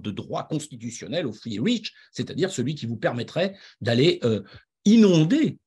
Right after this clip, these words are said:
l'esprit de vos amis, même de vos amis,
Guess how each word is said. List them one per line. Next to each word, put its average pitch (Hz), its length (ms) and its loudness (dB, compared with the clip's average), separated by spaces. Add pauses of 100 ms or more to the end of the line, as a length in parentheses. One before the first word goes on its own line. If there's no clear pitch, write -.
(180)
l'esprit 180 680 0
de 120 140 0
vos 131 420 0 (160)
amis, 349 300 0
même 135 180 0
de 156 80 0
vos 214 160 0
amis, 277 300 2